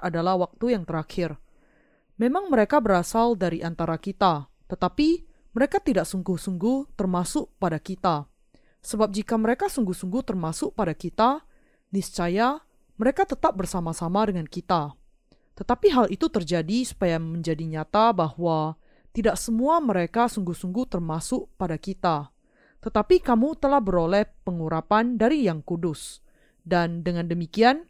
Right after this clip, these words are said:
kamu semua mengetahuinya. Aku menulis kepadamu bukan karena kamu tidak mengetahui kebenaran, tetapi justru karena kamu mengetahuinya,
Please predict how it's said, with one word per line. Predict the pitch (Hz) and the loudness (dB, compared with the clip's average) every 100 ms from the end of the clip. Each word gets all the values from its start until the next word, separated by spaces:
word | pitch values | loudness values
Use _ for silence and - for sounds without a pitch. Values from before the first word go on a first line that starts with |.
| _ - | _ -2
kamu | 185 180 | 0 0
semua | - 240 302 | 0 2 2
mengetahuinya. | 247 165 - 147 170 185 190 160 147 _ _ _ _ _ _ | 0 -4 -4 -4 -2 -2 -2 -2 -6 _ _ _ _ _ _
Aku | 226 381 | 0 0
menulis | 320 208 247 - | 2 2 2 -2
kepadamu | - 196 165 165 202 294 359 _ _ _ | -2 0 2 2 0 0 -4 _ _ _
bukan | - 226 339 349 | -6 0 0 2
karena | 220 185 170 | 0 0 -4
kamu | 180 175 240 | -2 0 2
tidak | 269 240 | 2 2
mengetahui | 214 175 160 156 190 220 | 0 -4 -4 -2 -2 -2
kebenaran, | 160 165 160 170 160 147 - - _ _ | -6 -2 0 2 0 -4 -18 -20 _ _
tetapi | - 208 202 330 | -4 -2 0 0
justru | 214 - - 262 311 | 0 -2 -4 -2 0
karena | 202 170 165 | -2 -2 -4
kamu | 156 175 247 254 | -2 0 0 0
mengetahuinya, | 180 165 147 175 190 175 151 | -2 -4 -2 -2 -2 -2 -4